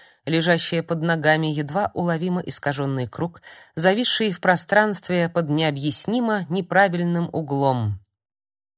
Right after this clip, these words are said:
Филипп не решился окликнуть Янку. Оставив ее позади,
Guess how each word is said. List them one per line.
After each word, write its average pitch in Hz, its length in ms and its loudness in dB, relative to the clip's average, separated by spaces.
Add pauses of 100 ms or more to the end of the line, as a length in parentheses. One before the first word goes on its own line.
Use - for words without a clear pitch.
(240)
Филипп 254 480 2
не 233 180 0
решился 240 560 2
окликнуть 170 560 0
Янку. 139 680 0 (300)
Оставив 233 480 0
ее 214 320 0
позади, 190 560 0